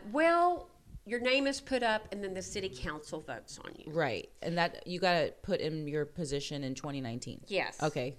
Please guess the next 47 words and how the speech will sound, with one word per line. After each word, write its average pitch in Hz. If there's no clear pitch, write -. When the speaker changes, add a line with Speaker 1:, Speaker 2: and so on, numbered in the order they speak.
Speaker 1:
Well, 214
no, 185
Speaker 2:
congratulations. 277
Speaker 1:
not 277
twenty 294
nineteen. 247
Speaker 2:
Or 196
Speaker 1:
It's 233
Speaker 2:
this -
Speaker 1:
been -
Speaker 2:
is -
your 208
Speaker 1:
longer -
than 190
Speaker 2:
second 190
Speaker 1:
that. 233
Speaker 2:
term. 139
Speaker 1:
This 226
is 269
my 262
second 262
term. 233
Speaker 2:
Yes. -
Speaker 1:
This 196
is 254
my 285
second 269
term. 180
Miss 190
Heidi 226
Hogda, 233
one 226
of 202
your 175
previous 196
guests, 160
loop 220
scooped -
me 185
into 175
that. 185
Speaker 2:
<laughs> -
Speaker 1:
Um, 370
Speaker 2:
That 220
sounds 240
like 277
her. 254